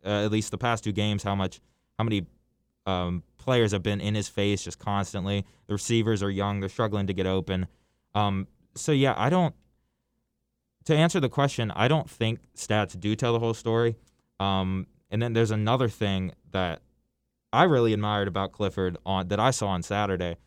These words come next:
was the fight. Sean Clifford was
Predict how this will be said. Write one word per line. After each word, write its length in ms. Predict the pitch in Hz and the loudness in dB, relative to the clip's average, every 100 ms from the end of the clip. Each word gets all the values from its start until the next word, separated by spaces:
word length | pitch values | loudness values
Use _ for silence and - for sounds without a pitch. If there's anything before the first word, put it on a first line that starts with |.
| _ _ | _ _
was 160 | 107 104 | -2 -2
the 100 | - | -4
fight. 380 | - 101 85 - _ _ _ _ _ _ _ _ _ _ _ | -4 -4 -4 -10 _ _ _ _ _ _ _ _ _ _ _
Sean 280 | - 156 170 | -2 2 2
Clifford 440 | - 156 151 151 120 | 4 0 2 0 2
was 460 | 107 104 98 90 | 2 2 0 -4